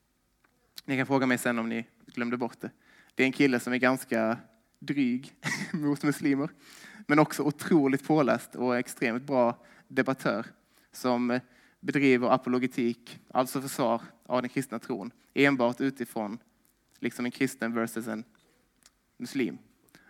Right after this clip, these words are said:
Ehm, så där finns hur mycket som helst att verkligen gräva ner sig i. Ehm, och han är ofta ganska rolig också. Men han, det kanske inte är så passande att visa det för era muslimska vänner första gången.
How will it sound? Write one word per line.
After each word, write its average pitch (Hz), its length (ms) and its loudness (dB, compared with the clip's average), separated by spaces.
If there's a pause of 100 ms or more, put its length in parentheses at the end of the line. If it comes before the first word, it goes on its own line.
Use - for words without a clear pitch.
Ehm, 104 500 -4
så 117 380 -2
där 123 200 0
finns 135 180 -6
hur 143 80 2
mycket 135 180 -2
som 135 80 -6
helst 131 340 -2
att 117 120 -6
verkligen 127 300 -2
gräva 120 200 0
ner 123 180 -4
sig - 180 -6
i. 131 80 -10 (680)
Ehm, 117 440 -8
och 123 260 -2
han 127 120 2
är 123 40 2
ofta 120 200 -2
ganska 123 200 -2
rolig 120 280 -2
också. - 220 -12 (1400)
Men 131 140 -2
han, 127 180 6
det 127 120 -2
kanske 135 220 0
inte 139 120 -2
är 131 60 -2
så - 20 -12
passande 120 380 -4
att 120 60 -2
visa 117 240 -2
det 117 80 -4
för 98 200 -10 (520)
era 120 160 0
muslimska 117 460 -4
vänner 113 260 -6 (180)
första 113 260 -8
gången. 107 200 -10